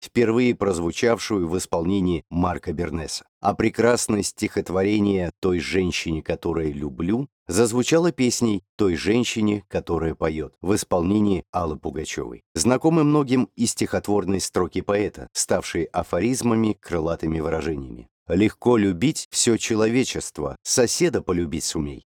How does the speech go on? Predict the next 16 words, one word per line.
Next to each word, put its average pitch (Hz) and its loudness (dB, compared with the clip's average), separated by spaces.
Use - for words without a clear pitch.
Пусть - 0
никогда 92 0
не 85 0
умирают 80 -2
дети. - -8
На 98 4
мир 131 2
смотрите 117 0
добрыми 104 2
глазами. 98 0
И, 90 -4
конечно, 95 -2
мир 123 2
и 120 2
радость 104 0
вам, 73 -4